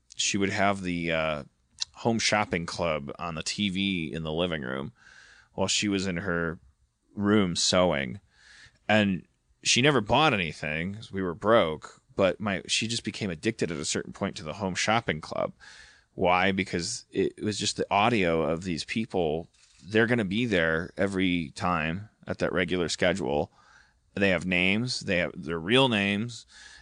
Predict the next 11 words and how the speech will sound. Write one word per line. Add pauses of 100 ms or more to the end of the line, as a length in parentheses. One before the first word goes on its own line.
(120)
and
they're
speaking
off
the
cuff,
and
so
they're
unmistakably
human.